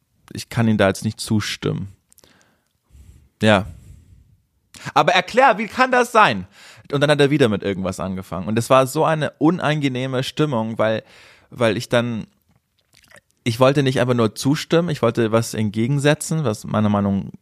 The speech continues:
richtig ist, aber ich wollte auch am Ziel ankommen und ich wollte mich nicht mit ihm streiten. Und ich, äh, finde das immer super schwierig, so, solche, solche Gespräche in einem Taxi oder in einem Uber mit einem,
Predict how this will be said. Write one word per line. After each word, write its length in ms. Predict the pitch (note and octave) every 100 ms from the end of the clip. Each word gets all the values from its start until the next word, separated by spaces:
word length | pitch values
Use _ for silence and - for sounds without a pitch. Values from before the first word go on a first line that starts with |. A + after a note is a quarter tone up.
| _ -
richtig 480 | A2 A#2+ - D#3 -
ist, 260 | D#3 - - - - -
aber 160 | A2+
ich 100 | A#2+
wollte 220 | C3 B2+
auch 100 | A2
am 160 | A#2+ A#2+
Ziel 220 | - D#3+
ankommen 380 | D#2+ G2+ A#2 G#2+
und 60 | A2
ich 100 | -
wollte 160 | A2
mich 100 | B2
nicht 120 | A#2+
mit 100 | A2
ihm 120 | - G#2+
streiten. 560 | - B2 C#3 - G2 - - - -
Und 200 | A#2 -
ich, 220 | A#2 -
äh, 120 | - - - -
finde 360 | - - C3+ B2
das 180 | A#2+ -
immer 240 | A#2+ A#2
super 600 | A#2 C3+ C3 A#2 A#2 G#2 - -
schwierig, 720 | - B2+ B2+ A2+ F2 F#2+ - - - - - -
so, 180 | B2+ -
solche, 420 | - A2+ A2 G2+ G2 - - -
solche 220 | - A#2+ A2
Gespräche 560 | A#2 - A2+ A2 A#2
in 160 | - A2+
einem 100 | G#2+
Taxi 500 | - A#2+ - A#2+ A2
oder 120 | G#2
in 80 | G2
einem 100 | G2
Uber 240 | A#2+ A#2+
mit 160 | G#2+ -
einem, 300 | G2 G2+ G#2